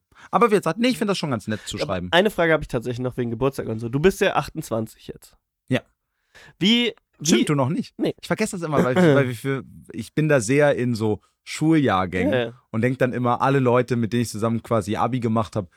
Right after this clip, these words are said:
Speaker 1: sind ja so alt wie ich.
Speaker 2: Wie fühlt sich's für dich an, dass du den Club siebenundzwanzig verpasst hast?
Speaker 1: Das ist tatsächlich eine Sache, die mir vollkommen egal war,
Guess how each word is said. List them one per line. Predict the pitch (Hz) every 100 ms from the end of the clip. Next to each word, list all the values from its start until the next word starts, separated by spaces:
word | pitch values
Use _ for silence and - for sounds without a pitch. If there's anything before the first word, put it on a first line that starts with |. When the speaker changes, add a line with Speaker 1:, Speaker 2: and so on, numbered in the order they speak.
| _
Speaker 1:
sind | - 123
ja | 120
so | 107 98
alt | 92 104
wie | 87 90
ich. | - 107 -
Speaker 2:
Wie | 185 240
fühlt | - 220
sich's | 208 190
für | -
dich | 151 151
an, | 135 156
dass | 165 143
du | 151
den | 139 135
Club | 156 139
siebenundzwanzig | 139 131 127 123 131
verpasst | - - 113 -
hast? | 113 - - -
Speaker 1:
Das | 104
ist |
tatsächlich | 120 113 127 123 127
eine | 120 104
Sache, | 107 113 117 113 -
die | 110 110
mir | 104 101 101 -
vollkommen | - - - - - - 143 - 117
egal | 95 92 87
war, | 90 104